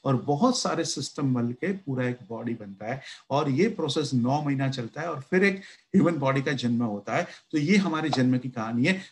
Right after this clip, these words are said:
तो ultimately विज्ञान कहता है कि हमारे शरीर में करोड़ों अरबों कोशिकाएं, exactly अगर हम बात करें approximately, तो सिक्सटी थ्री trillion cells made our body। तो हमारा शरीर का जो fundamental unit है,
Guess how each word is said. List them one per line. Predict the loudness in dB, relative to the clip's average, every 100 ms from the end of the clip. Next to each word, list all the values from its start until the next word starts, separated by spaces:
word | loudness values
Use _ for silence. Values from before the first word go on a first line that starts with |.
| -8
तो | -2 4
ultimately | 4 4 2 4 4
विज्ञान | 4 2 2 2
कहता | 0 0 -2
है |
कि | -2 -4
हमारे | -4 -2 -2
शरीर | -4 -6 -10
में | -10 -12 -8
करोड़ों | -6 -2 -2 -2 -4
अरबों | -6
कोशिकाएं, | -6 -8 -8 -6 -6
exactly | -4 -4 -6 -2 -2
अगर | -2 -2
हम | -4
बात | -8 -12
करें | -16 -16
approximately, | -16 -20 -14 -14 -10 -10 -12 -16 -20 -12
तो |
सिक्सटी | -10 -6 -8 -8 -8 -8
थ्री | -6 -6 -6
trillion | -6 -6 -4 -4 -4 -4
cells | -6 -4 0 0 -2 -8 _ _ -8
made | -6 -6
our | -6 -8 -6
body। | -6 -6 -8 _ _ -8
तो |
हमारा | -6 -4 -4 -4 -4
शरीर | -6 -6 -6
का | -6
जो | -8
fundamental | -8 -8 -6 -8 -8 -8 -8 -6
unit | -4 -2 -2 -2
है, | -8